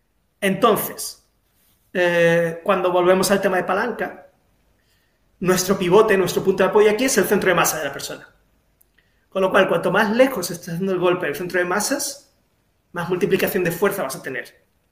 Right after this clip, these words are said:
Multiplicación de fuerza, por decirlo de cierta forma. La transferencia de momento va a ser más efectiva.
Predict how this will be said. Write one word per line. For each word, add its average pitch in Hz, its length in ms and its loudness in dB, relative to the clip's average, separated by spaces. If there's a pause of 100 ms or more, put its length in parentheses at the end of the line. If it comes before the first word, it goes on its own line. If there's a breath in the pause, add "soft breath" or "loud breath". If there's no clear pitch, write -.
Multiplicación - 540 -12
de - 40 -4
fuerza, 180 300 -6
por 156 140 -10
decirlo 151 260 -6
de 151 80 -6
cierta 160 200 -14
forma. - 380 -14 (280 soft breath)
La - 100 -4
transferencia 208 460 2
de 220 40 2
momento 214 300 4
va 214 60 2
a - 20 2
ser 208 140 0
más 185 180 -2
efectiva. - 480 -10